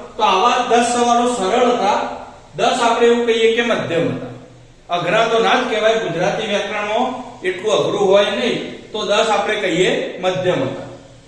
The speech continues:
પછી સામાન્ય જ્ઞાનમાં જોઈએ તો સામાન્ય જ્ઞાનમાં પોર્શન હતો ત્રીસ માર્ક્સનો. મિત્રો, આમાં બધાને બહુ તકલીફ પડી.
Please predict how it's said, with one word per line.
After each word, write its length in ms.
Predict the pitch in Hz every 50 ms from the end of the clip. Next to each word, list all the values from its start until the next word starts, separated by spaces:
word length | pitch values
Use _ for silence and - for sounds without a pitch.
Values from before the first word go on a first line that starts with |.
| - - -
પછી 220 | - 196 202 247 240
સામાન્ય 600 | - - 233 233 233 220 233 247 247 254 247 247
જ્ઞાનમાં 460 | 240 240 214 208 233 233 233 220 202
જોઈએ 260 | 202 208 202 - - - - - - - - - - - - -
તો 100 | 233 233
સામાન્ય 640 | 226 - 202 - 190 190 208 226 240 240 247 254 247
જ્ઞાનમાં 800 | - 240 240 240 233 233 226 240 247 254 262 - - - - - - - - -
પોર્શન 420 | - 196 196 190 185 196 247 254
હતો 200 | 254 254 254 269
ત્રીસ 340 | 262 254 233 233 233 226 - -
માર્ક્સનો. 440 | 214 180 - - - - 120 117 - - - - - - - - -
મિત્રો, 320 | 151 190 - - 247 254 240
આમાં 300 | 220 - - 247 247 247
બધાને 340 | 247 240 226 240 240 247
બહુ 200 | 247 233 233 233
તકલીફ 400 | 233 220 196 185 185 185 185 180
પડી. 340 | 180 175 175 202 - - -